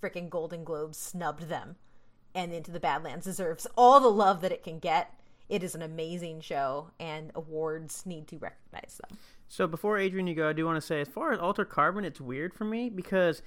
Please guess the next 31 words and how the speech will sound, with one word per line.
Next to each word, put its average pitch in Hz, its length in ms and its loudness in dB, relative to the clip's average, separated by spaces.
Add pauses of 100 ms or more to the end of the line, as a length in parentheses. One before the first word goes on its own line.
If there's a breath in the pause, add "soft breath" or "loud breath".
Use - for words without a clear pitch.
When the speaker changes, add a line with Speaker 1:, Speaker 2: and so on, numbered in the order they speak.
(300 soft breath)
Speaker 2:
it 170 100 4
was 170 200 0
super 247 380 0
hyped, 170 480 0 (760)
but 170 260 -2
then 196 340 2 (400)
it 170 220 -4 (320)
got 190 240 -2
kinda 202 240 0
bad 180 340 2
reviews, 160 1040 -2 (1500)
but 180 460 6
it's 175 200 -4 (120)
still, 185 280 2
like, 165 220 2
really, 165 320 4
really 160 380 2
good. 139 380 2
And 123 100 -8
so 160 120 0
it - 20 0
was 143 100 -2
one 160 120 0
of 151 80 0
those, 147 200 0
like, 131 260 -4
is 127 100 -10
it 127 100 -8
overrated 294 640 -6
or 269 240 -4
underrated 151 680 -8